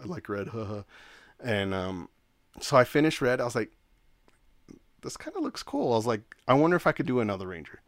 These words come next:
So then you're like, "Well, do the blue one for me." So I did the blue one.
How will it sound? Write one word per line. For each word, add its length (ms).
So 200
then 220
you're 140
like, 240
"Well, 100
do 160
the 100
blue 200
one 180
for 100
me." 120
So 160
I 100
did 160
the 80
blue 220
one. 200